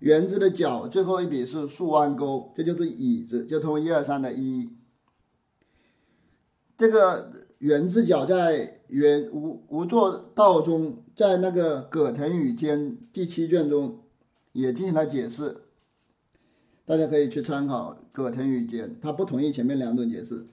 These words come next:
他说原字角应该是指文字的总称，因为有横有竖有竖弯钩，这是文字的所有笔画都在上面，证明这是文字的总称。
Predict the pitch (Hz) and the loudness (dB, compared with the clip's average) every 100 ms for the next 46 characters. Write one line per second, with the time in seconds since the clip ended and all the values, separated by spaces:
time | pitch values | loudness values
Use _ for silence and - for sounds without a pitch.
0 | _ _ _ _ _ - 143 151 147 143 | _ _ _ _ _ -8 -6 -2 0 0
1 | 147 170 135 127 143 143 147 165 117 113 | -2 -2 -2 0 0 0 -2 -8 -8 -8
2 | 110 113 113 139 180 147 127 117 - 117 | -6 -2 -2 0 0 0 0 -6 -4 -4
3 | 180 190 180 165 156 147 127 131 151 170 | 0 2 2 0 0 0 0 -6 -4 -4
4 | 127 - 170 131 120 117 - - - 165 | -6 -6 -6 -4 -6 -8 -12 -18 -10 -2
5 | 147 135 127 131 117 - - 190 185 170 | 0 0 -2 -4 -4 -6 0 2 2 0
6 | - 139 151 180 165 143 156 123 117 135 | -2 -6 -2 0 0 0 -2 -2 -4 -6
7 | 127 127 131 131 123 127 165 143 151 147 | -4 -4 -4 -6 -6 -6 -6 -2 -2 -2
8 | 147 139 - _ _ - _ 135 135 170 | -4 -6 -18 _ _ -20 _ -4 -4 -4
9 | 190 175 - 139 - - 131 120 117 | -4 -4 -4 -6 -8 -8 -4 -2 -4